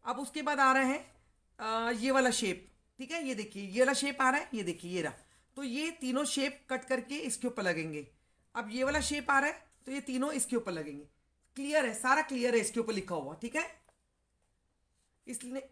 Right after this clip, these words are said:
इसमें कोई मुश्किल नहीं है कि आप लोगों को समझ में नहीं आएगा, इसमें already सब कुछ mention हुआ हुआ है। आपने just कट करना है और इसको,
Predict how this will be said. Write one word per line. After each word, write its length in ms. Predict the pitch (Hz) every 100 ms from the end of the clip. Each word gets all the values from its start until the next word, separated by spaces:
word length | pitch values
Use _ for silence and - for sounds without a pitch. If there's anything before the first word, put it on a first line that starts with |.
| -
इसमें 240 | 262 294
कोई 120 | 269 302
मुश्किल 360 | 269 - 277
नहीं 200 | 277 262
है 220 | 269 - -
कि 80 |
आप 220 | 262 226 240
लोगों 180 | 247
को 100 | 269
समझ 280 | 277 240 226
में 120 | 220
नहीं 160 | 233 226
आएगा, 260 | 190 165 180
इसमें 300 | 196 214 269
already 420 | - 214 233 269
सब 160 | 262
कुछ 160 | 262 254
mention 360 | 240 202 240 214
हुआ 160 | 185
हुआ 140 | 160 143
है। 100 | - _ _
आपने 240 | 196 208 247
just 180 | -
कट 300 | - 226 233
करना 260 | 247 247 247
है 220 | 302 - 262
और 80 |
इसको, 160 | 240 277